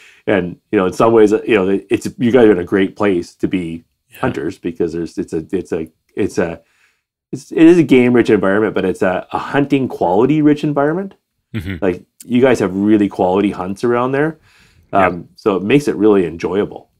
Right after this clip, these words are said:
Speaker 1: and really accessible.
Speaker 2: Yeah. Yeah. And, you know, I, sometimes I find myself going back and listening to our episodes, not 'cause I like to hear our voices, but,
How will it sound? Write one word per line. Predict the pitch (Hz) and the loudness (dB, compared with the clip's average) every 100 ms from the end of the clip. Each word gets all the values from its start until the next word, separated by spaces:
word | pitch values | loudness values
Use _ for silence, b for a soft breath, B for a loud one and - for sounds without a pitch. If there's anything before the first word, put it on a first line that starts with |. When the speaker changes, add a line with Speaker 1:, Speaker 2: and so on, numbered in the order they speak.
| - | -14
Speaker 1:
and | 87 | -8
really | 98 76 | -6 -8
accessible. | - - 80 - 92 | -10 -12 -12 -12 -14
Speaker 2:
Yeah. | 87 - _ _ 85 80 | -14 -18 _ _ -20 -10
Yeah. | 113 104 98 | -4 0 0
And, | 87 113 113 107 | -4 -6 -8 -10
you | 143 117 | -10 -6
know, | 110 107 92 _ _ - | -4 -4 -8 _ _ -10
I, | 107 | -8
sometimes | - 131 143 127 107 | -6 -4 0 0 2
I | 104 | 0
find | - 113 | 0 0
myself | 104 - 104 - | -2 -2 -4 -4
going | 98 95 | -6 -6
back | 87 87 90 - | -2 -2 -2 -6
and | 90 | -8
listening | 87 - 98 90 87 | -8 -8 -8 -8 -8
to | 92 90 85 - _ _ _ _ | -6 -6 -6 -10 _ _ _ _
our | 95 90 | -4 -2
episodes, | 92 - 123 117 107 | -2 -4 -2 -2 -4
not | 101 | -6
'cause | - 98 | -6 -6
I | 95 | -4
like | 90 90 | -4 -6
to | 98 | -8
hear | 92 90 | -8 -8
our | 87 80 | -8 -10
voices, | 87 95 - 147 - | -10 -10 -10 -10 -10
but, | 95 82 | -8 -8